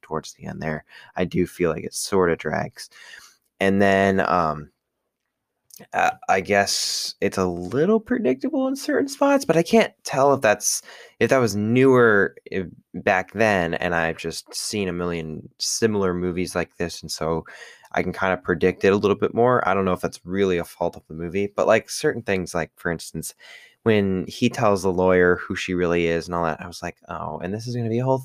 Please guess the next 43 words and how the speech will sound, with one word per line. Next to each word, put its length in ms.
thing, 360
and 120
she's 200
gonna 160
get 260
pissed 380
and 80
everything," 380
and 80
it's 140
like, 180
obviously, 580
it's, 240
it's 200
well-deserved. 680
I 60
understand 640
why 220
she 200
would 100
be 160
angry. 320
I'm 60
not 160
saying, 300
like, 260
"Oh, 460
stupid 720
Julia 340
Roberts, 720
you 160
don't 160
want 140
everybody 340
to 60
know 140
you're 200
a 60
prostitute." 840
Like, 200
I, 120
I 120
understand 760